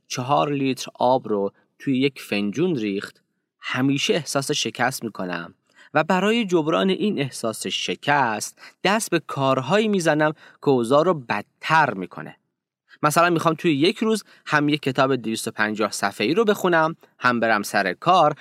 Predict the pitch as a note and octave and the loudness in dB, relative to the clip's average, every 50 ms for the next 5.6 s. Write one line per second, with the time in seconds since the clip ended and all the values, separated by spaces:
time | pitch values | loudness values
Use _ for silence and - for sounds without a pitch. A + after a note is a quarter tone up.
0 | - - - A2+ A2+ C3 C3+ C3+ - - C#3+ D3+ - - - - _ - A#2 A2 | -12 -6 -6 -2 0 0 0 0 0 0 2 2 0 -2 -8 -16 _ -4 -4 -2
1 | F#2+ G#2+ G2+ - - C#3+ C#3 C#3 B2+ B2+ B2 A#2+ A#2 G#2+ F#2 F2+ F2+ E2+ F#2 E2 | -2 -4 -6 0 0 2 2 4 4 2 2 2 0 -2 -4 -6 -8 -8 -8 -12
2 | - _ _ _ _ _ _ _ _ _ _ _ - - B2 B2 C3 C3 C3 E3+ | -14 _ _ _ _ _ _ _ _ _ _ _ -4 -2 -2 0 0 0 2 2
3 | G#3 - G#3+ E3+ C#3+ C3 - C3+ A#2+ A#2 A#2 A2+ A#2+ D3 E3+ F3 - E3 F3 E3 | 2 2 0 0 0 -2 0 0 0 2 2 2 2 2 0 0 0 -2 0 2
4 | C#3+ B2+ A#2 A2 G#2+ G#2+ A#2 D3+ D3+ - - - A2+ G#2 - - D3 E3 F3 - | 2 2 2 2 0 0 -2 -2 -2 -2 -2 -2 -4 -4 -4 -4 -2 -2 -2 -4
5 | - - G#2 F#2+ - - F#2+ F#2 F#2+ F#2+ F#2+ B2+ | -8 -10 -12 -12 -6 -6 -4 -2 -2 -2 -2 -4